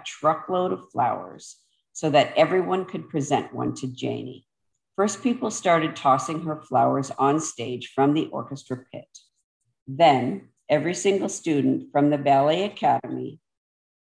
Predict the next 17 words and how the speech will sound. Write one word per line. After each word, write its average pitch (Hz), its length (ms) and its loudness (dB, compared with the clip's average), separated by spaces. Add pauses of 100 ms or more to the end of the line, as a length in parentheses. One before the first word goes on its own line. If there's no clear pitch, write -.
all 143 200 2
the 185 100 -4
dancers 165 600 -2
from 139 260 2
that 131 240 6
night's 151 260 2
performance, 143 1040 -2 (760)
all 147 220 6
of 170 120 -4
the 220 80 -2
stage - 560 -8
crew, 135 420 -6 (720)
each 180 260 -2
member 185 340 2
of 190 140 -2
the 202 140 2
orchestra, 127 800 -4